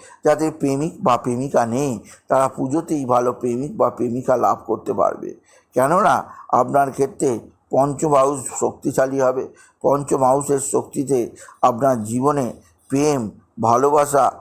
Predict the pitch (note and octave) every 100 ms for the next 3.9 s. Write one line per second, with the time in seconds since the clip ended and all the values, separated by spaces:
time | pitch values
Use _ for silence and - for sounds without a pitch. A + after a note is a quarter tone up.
0 | - _ A#2 A#2+ A2+ C#3+ D3+ C#3 C#3 A2+
1 | - _ - C3 B2 B2+ B2+ C3 B2 B2
2 | B2+ C#3+ B2 E2+ A2 C3+ C#3 C#3 - C3
3 | A#2 A#2 - _ B2+ B2+ B2 C3+